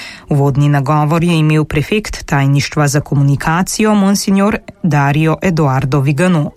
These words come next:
Papež je tajništvo ustanovil junija lani z namenom, da pripravi reorganizacijo na področju komunikacij Svetega sedeža. Nekateri mediji, na primer radio in televizija, že nekaj let sodelujeta pri pripravi video prispevkov.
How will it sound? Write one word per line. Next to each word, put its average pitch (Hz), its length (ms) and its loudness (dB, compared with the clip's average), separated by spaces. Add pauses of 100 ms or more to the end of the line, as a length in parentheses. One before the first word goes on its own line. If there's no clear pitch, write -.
(480)
Papež 131 460 -2
je 143 80 0
tajništvo 143 640 0
ustanovil 151 720 0
junija 180 420 2
lani 165 400 0
z 185 80 -4
namenom, 190 540 2
da 196 140 0
pripravi 196 720 -2
reorganizacijo 180 1080 0
na 180 140 2
področju 180 540 0
komunikacij 196 720 0
Svetega 160 480 -2
sedeža. 135 520 0 (520)
Nekateri 147 480 0
mediji, 151 400 2
na 143 140 2
primer 151 360 0
radio 147 400 0
in 151 140 2
televizija, 151 680 0
že 170 140 0
nekaj 190 320 0
let 139 220 -2
sodelujeta 180 720 0
pri 208 200 -2
pripravi 190 600 0
video 165 420 0
prispevkov. 143 760 -2